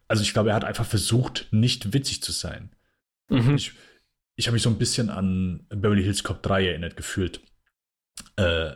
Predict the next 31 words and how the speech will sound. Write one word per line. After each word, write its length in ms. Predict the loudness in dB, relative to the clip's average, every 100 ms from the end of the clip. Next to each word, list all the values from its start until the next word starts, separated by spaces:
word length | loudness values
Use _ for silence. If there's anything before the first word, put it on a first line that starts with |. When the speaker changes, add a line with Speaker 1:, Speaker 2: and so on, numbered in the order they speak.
| -14 _ _ _ _ _ _ _ _ -8
Speaker 1:
n-, 460 | -6 -4 0 0 0
n-, 320 | -6 -12 -16 _ _ _ -2
ganz 180 | 0
ehrlich, 340 | 2 2 2 2
Eddie 120 | 2
Murphy 260 | 4 4 2
war 160 | 2
witziger 320 | 0 0 2
in 100 | 2
dem 160 | 0 -2
Film, 380 | 0 0 0 -2 -12 -10 0
aber 280 | 2 2 0 0 -2 -2 -2 -6
Speaker 2:
<laughs> 520 | -6 -10 _ -16 _
Speaker 1:
das, 240 | -2 0 2 2 2 2 2 0 -6 -14 -14 -10 -2
äh, 260 | 2 2
bei 300 | 0 -4 -2
Beverly 200 | 2 4
Hills 160 | 2 2
Cop 140 | -2
drei, 380 | 2 2 2 -2
er, 160 | -8 -6
er 240 | -2 0
hat 100 | 2
am 120 | 0 0
Set 280 | -2 0 0
halt 180 | -2
gesagt, 360 | -2 -2 -2 0
„Hey, 320 | 0 0 -2 -10 -8
ich 120 | -4
hab 140 | -4 -2
keinen 320 | 0 0